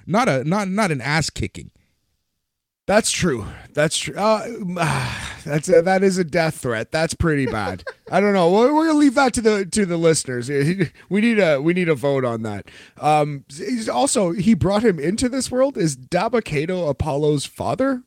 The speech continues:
Speaker 2: Is
Speaker 1: Right.
Speaker 2: that the story?
Speaker 1: Right.
Speaker 2: Okay.
Speaker 1: <laughs>
Speaker 2: All right.
Speaker 1: So weird. All right.
Speaker 2: Very strange.
Speaker 1: Stevie Turner checks in from her stream. She said the
Speaker 2: <laughs>
Speaker 1: subject of her stream this week is Lyra Valkyria.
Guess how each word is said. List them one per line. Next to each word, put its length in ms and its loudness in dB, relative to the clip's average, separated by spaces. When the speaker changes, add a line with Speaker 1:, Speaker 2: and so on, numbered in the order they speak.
Speaker 2:
Is 80 -4
Speaker 1:
Right. 220 2
Speaker 2:
that 100 -6
the 100 -8
story? 400 -8
Speaker 1:
Right. 360 2
Speaker 2:
Okay. 500 0
Speaker 1:
<laughs> 100 -16
Speaker 2:
All 100 -8
right. 200 -18
Speaker 1:
So 100 2
weird. 240 -8
All 160 2
right. 300 0
Speaker 2:
Very 200 4
strange. 340 -10
Speaker 1:
Stevie 720 0
Turner 580 -4
checks 500 -4
in 160 0
from 300 -2
her 180 0
stream. 600 -4
She 140 -4
said 240 2
the 100 -2
Speaker 2:
<laughs> 140 0
Speaker 1:
subject 460 -2
of 60 -4
her 80 -2
stream 360 0
this 220 2
week 180 2
is 140 -6
Lyra 280 0
Valkyria. 720 0